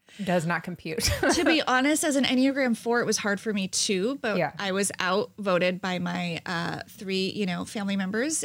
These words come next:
Speaker 2: and one of them is a seven, so he was all like, "Let's do this.
Speaker 1: Oh,
Speaker 2: YOLO."
Speaker 1: yeah, yeah, yeah.
Speaker 2: Um, and you know what I remembered, which is super fun,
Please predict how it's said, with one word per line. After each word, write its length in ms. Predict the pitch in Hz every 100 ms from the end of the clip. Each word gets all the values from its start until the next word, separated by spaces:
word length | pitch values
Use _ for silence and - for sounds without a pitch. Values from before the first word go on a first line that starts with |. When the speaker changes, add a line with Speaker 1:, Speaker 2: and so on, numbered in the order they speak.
| -
Speaker 2:
and 220 | 208 190
one 120 | 190 190
of 60 |
them 140 | 190 180
is 100 | 175
a 40 |
seven, 420 | 185 - 160 165
so 120 | 202 185
he 160 | 190
was 140 | 190 175
all 180 | 175
like, 220 | 175 165 -
"Let's 260 | 330 415
do 180 | 415 415
this. 320 | 381 330 - 214
Speaker 1:
Oh, 320 | 196 185 180
Speaker 2:
YOLO." 0 |
Speaker 1:
yeah, 260 | 170 165 156
yeah, 140 | 151
yeah. 400 | 156 151 151 175 - - 254 247 226
Speaker 2:
Um, 280 | 208 208 208 _ _
and 240 | 285 285 269
you 120 | 277 285
know 120 | 294
what 160 | 277 285
I 60 |
remembered, 500 | 277 269 277 330 330
which 160 | 262 -
is 100 | 254
super 260 | 277 254 233
fun, 380 | - 320 330